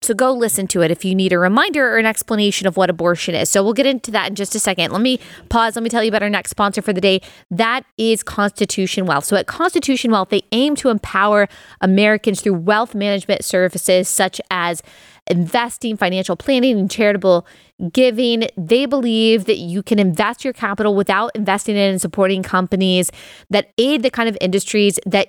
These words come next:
you don't support, whether it's the tobacco industry, whether it's the abortion industry,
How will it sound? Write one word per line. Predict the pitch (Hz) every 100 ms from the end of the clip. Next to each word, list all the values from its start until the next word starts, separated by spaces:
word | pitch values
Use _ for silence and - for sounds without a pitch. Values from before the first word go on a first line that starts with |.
| -
you | 170 202 220
don't | 196 202 180 185
support, | - - 269 262 165 - _
whether | 185 175 180
it's | 165 -
the | 175
tobacco | 160 180 175 - 254 269
industry, | 226 - 240 240
whether | 175 175 156 -
it's | - 165
the | - 170 -
abortion | 160 208 240 254 269 240
industry, | 240 226 220 - 226 220